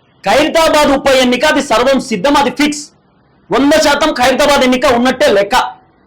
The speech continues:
దానం నాగేందర్ అక్కడ రాజీనామా చేయబోతున్నాడు. దానం నాగేందర్ రాజీనామా చేయకపోతే ఆయన పదవి పోబోతా ఉంది, అనర్హత వేటు పడబోతా ఉంది. ఉప ఎన్నికలలో దానం నాగేందర్ మళ్ళీ పోటీ చేసే అవకాశం ఉంది. తర్వాత కడియం శ్రీహరి, కడియం శ్రీహరి కూడా పెద్ద దెబ్బ ఏంటంటే కడియం శ్రీహరి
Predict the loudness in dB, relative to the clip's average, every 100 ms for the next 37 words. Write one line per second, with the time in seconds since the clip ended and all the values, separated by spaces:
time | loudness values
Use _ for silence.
0 | _ -2 0 2 2 2 2 0 0 0
1 | 0 0 0 0 0 0 -2 0 0 -2
2 | -10 _ _ _ -2 0 2 2 2 2
3 | 2 2 2 0 -2 0 0 2 0 0
4 | 0 0 -2 0 2 2 2 0 0 0
5 | 0 -2 -6 _ _ _ -2 0 2 2
6 | 2 0 0 0 2 0 0 0 0 -4
7 | -8 _ _ -2 0 0 0 0 0 2
8 | 2 2 0 2 0 0 0 0 0 -2
9 | 0 0 2 0 0 0 0 0 -2 -4
10 | -10 _ _ _ -2 0 0 -2 0 0
11 | -2 -2 -2 0 -2 -8 _ _ _ _
12 | _ -2 0 0 0 0 0 0 0 -2
13 | -2 -2 0 0 0 0 0 0 0 0
14 | -2 -2 0 0